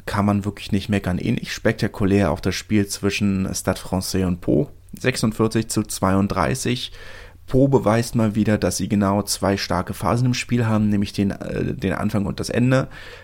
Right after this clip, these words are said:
In der Mitte hapert's nach wie vor, konnten Stade Français aber wirklich mit der letzten Aktion des Spiels noch den Offensivbonus nehmen. Die Pariser wird es natürlich sehr ärgern, denn der hätte wichtig sein können für eine,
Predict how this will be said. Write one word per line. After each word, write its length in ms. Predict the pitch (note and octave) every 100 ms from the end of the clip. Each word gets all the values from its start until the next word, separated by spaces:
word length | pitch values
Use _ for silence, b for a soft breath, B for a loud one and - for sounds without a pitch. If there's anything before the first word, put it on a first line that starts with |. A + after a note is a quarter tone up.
| -
In 100 | F#2+
der 120 | G#2+ G#2
Mitte 460 | A2+ - G#2+ -
hapert's 440 | F#2 G#2 G#2+ G#2 G#2+
nach 340 | G2+ G2 -
wie 80 | F2+
vor, 480 | - A2+ B2 C#3+ -
konnten 220 | - A2 -
Stade 240 | G#2+ -
Français 500 | - G2 - G#2 F#2
aber 240 | F#2+ F2+
wirklich 160 | G2+ -
mit 100 | G2+
der 80 | G#2
letzten 300 | G#2 - G2
Aktion 320 | G2 - G2+
des 120 | F#2+
Spiels 300 | - G2 -
noch 140 | G2 -
den 140 | F#2+
Offensivbonus 840 | C2 G2 G2 B2 - A#2+ A#2+ A2
nehmen. 380 | A#2 G2+ G#2 F#2+ B B B B B B B -
Die 80 | -
Pariser 380 | G#2 G#2+ G2 G2
wird 100 | G#2+
es 100 | G#2+
natürlich 300 | - G2 G2
sehr 160 | G2+
ärgern, 380 | A#2 B2+ B2+ A2
denn 280 | G#2+ G#2+ -
der 220 | G2+ G#2
hätte 500 | G2+ G#2 G#2 G2 -
wichtig 320 | A2+ - G2+
sein 220 | G2+ G2
können 220 | - G2+ G2
für 120 | -
eine, 440 | F#2+ F#2+ F#2+ F#2+